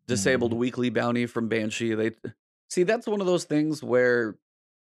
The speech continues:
Speaker 1: hey, you can do a weekly bounty every day,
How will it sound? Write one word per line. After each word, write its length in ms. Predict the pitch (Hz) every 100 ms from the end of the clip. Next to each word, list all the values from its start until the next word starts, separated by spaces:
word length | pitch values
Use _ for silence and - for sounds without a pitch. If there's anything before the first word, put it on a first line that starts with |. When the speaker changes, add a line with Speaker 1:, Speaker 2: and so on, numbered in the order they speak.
| _ _ _ _
Speaker 1:
hey, 180 | 147 175
you 180 | 151 147
can 120 | 147
do 120 | 147
a 40 |
weekly 320 | 135 156 160 147
bounty 380 | 160 170 135 101
every 380 | 120 117 151
day, 400 | 151 190 135 110